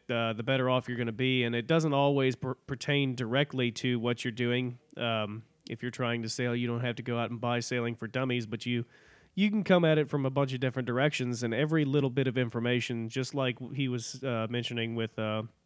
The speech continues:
the Rigger's Handbook, there's information in that that's gonna pertain to all manner of different things that are on the boat that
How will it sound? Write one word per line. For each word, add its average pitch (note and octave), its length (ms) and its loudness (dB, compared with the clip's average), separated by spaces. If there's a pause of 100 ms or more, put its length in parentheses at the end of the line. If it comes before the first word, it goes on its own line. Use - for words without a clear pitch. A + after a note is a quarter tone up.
(480)
the B2+ 160 -2
Rigger's C3+ 420 0
Handbook, C3+ 500 0 (880)
there's F3+ 340 6
information C3+ 540 2
in A#2 120 0
that C#3+ 240 2
that's - 140 -8
gonna A2+ 160 -2
pertain A#2 460 0
to A2 440 0
all C3+ 420 4
manner B2+ 500 2
of A2+ 120 -4
different B2 300 -2
things A#2+ 300 0
that A#2+ 120 0
are A2 200 -2
on B2+ 300 0
the A#2 60 -2
boat A#2+ 440 2
that A2 280 -2